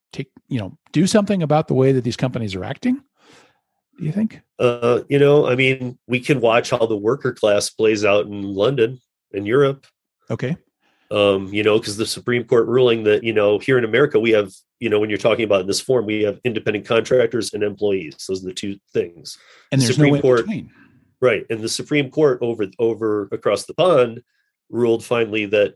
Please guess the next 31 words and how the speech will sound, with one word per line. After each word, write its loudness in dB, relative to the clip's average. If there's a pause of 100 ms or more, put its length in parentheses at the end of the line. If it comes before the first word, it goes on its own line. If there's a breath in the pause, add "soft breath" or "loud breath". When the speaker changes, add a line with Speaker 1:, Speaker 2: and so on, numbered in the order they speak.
(100)
Speaker 2:
'cause, -6
and 0
they, 4
their 2
arguments 0
have -12
been -2
going 2
on 0
a 2
little -2
longer -2
than -6
ours -4
too. -4
So -2 (380 soft breath)
oddly, 0
you -2
can -10
kind 0
of 2
watch 0
them 2
as -2
a 0
little 0
bit 2
in -12
front 0
of -2
us -2